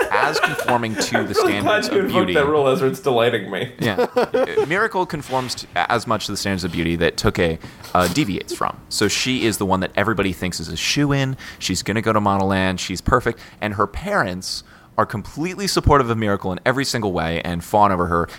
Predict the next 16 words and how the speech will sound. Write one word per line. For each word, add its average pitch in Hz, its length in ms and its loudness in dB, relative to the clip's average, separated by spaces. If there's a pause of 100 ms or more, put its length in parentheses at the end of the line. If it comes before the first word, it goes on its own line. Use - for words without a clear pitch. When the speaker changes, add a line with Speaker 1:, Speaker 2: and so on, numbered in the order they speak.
(140)
Speaker 1:
and 95 200 0 (240)
ignore 107 800 2 (340)
Tuke - 380 -2 (320)
at, 87 220 0
at 92 200 0
all 82 320 -2 (100)
conceivable 85 420 -6
cost. - 320 -8 (160)
Okay, 104 360 2
um, 107 400 2
so 117 580 0 (300)
on 156 260 4
the, 160 220 0
on 131 180 4
T 139 200 -4
dot, 90 280 0